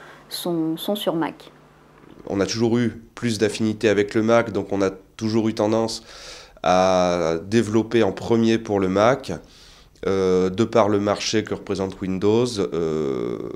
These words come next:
Speaker 2: je dirais pas que la ten-, la tendance s'inverse, mais, euh, on apporte autant d'attention, euh, à toutes les plateformes maintenant.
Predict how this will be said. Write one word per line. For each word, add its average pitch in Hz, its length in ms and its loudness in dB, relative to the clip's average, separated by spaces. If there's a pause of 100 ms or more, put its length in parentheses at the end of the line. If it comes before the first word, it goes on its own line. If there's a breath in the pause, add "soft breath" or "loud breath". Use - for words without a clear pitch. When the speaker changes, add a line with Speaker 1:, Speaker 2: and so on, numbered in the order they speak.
(280)
Speaker 2:
je - 100 -14
dirais 101 160 -2
pas 104 140 2
que 98 80 -4
la 95 80 0
ten-, 95 260 -2
la 90 560 0
tendance 104 400 -2
s'inverse, 104 800 2 (420 loud breath)
mais, 110 480 4
euh, 82 800 0
on 95 180 0
apporte 104 380 0
autant 113 300 0
d'attention, 104 640 -4 (320)
euh, 82 460 -6
à - 80 -2
toutes 95 220 -12
les 92 40 -6
plateformes 87 520 -8
maintenant. 80 240 -18